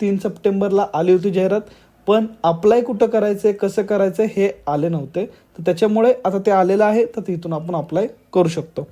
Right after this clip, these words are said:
त्याचसोबत तुम्ही पाहू शकता की अप्लाय केल्यानंतर तुम्हाला एक फॉर्म येणार आहे, तुम्ही रजिस्ट्रेशन करायचं आहे, त्याच्यानंतर तुम्हाला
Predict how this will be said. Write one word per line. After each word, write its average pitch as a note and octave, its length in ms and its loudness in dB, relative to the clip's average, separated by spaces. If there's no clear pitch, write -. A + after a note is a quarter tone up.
त्याचसोबत B3+ 340 2
तुम्ही C4 240 -2
पाहू A3+ 220 4
शकता A3+ 340 -2
की G#3+ 80 0
अप्लाय G3+ 360 0
केल्यानंतर G#3+ 400 -2
तुम्हाला G3+ 380 -2
एक G3+ 140 -6
फॉर्म F3+ 280 -2
येणार F#3+ 240 -4
आहे, G3 200 -2
तुम्ही F#3 300 -4
रजिस्ट्रेशन F3 520 0
करायचं F#3 420 0
आहे, G3 100 0
त्याच्यानंतर F#3+ 680 -4
तुम्हाला F#3+ 500 0